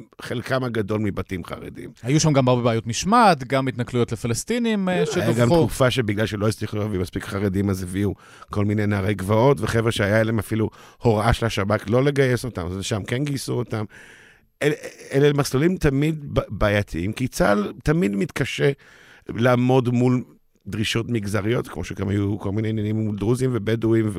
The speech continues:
Speaker 1: ו-, וקבוצות אחרות. אבל זה, אבל צבא, הצבא מתמודד עם זה, הצבא משקיע המון בלקחת צעירים שסובלים מ-, מנכויות וכל מיני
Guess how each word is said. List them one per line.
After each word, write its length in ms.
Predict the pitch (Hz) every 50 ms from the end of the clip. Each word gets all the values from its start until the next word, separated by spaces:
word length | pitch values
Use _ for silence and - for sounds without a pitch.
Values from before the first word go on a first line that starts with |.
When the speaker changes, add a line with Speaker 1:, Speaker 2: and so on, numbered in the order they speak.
| 87 _ -
Speaker 1:
ו-, 80 | 95 - - 90
וקבוצות 380 | - - 95 90 - 92 87
אחרות. 320 | 82 - - 87 85 - - _ - - - - - - _ -
אבל 180 | - 104 117 110
זה, 140 | 101 107 - - - -
אבל 140 | 110 107 95
צבא, 340 | - - - 95 104 127 135 -
הצבא 320 | 98 - - 92 90 117
מתמודד 420 | 147 160 - 90 - - 101 110 147
עם 120 | 143 101
זה, 100 | - -
הצבא 320 | - - - 85 90 127
משקיע 460 | 147 147 - - - - 107 117 113 113 - _ _ _ _ - _ _ _ _ _ -
המון 500 | - 117 117 120 127 131 135 135 123 107 107 117 113 113 113 107 - _ - - - - _ -
בלקחת 360 | - 101 - 123 - - -
צעירים 400 | - - 139 113 110 110 123 123
שסובלים 640 | - 127 110 - - 123 110 104 110 117 113 110 110
מ-, 300 | 107 107 110 107 101 101
מנכויות 760 | 110 113 110 104 - - 123 123 120 123 131 135 123 127 127
וכל 220 | 113 - 113 117
מיני 320 | 120 120 120 117 110 104